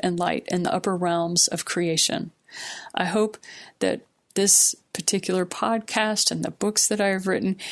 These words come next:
can give you a glimpse into the heaven on earth and beyond. This can be yours, and I hope that the works I have presented to you inspire you to go within and learn more about the source for yourself.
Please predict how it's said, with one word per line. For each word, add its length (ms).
can 200
give 180
you 160
a 60
glimpse 480
into 260
the 100
heaven 540
on 320
earth 420
and 160
beyond. 600
This 200
can 160
be 100
yours, 720
and 140
I 60
hope 340
that 140
the 80
works 360
I 100
have 140
presented 480
to 120
you 160
inspire 460
you 220
to 140
go 140
within 520
and 160
learn 220
more 260
about 300
the 80
source 400
for 160
yourself. 640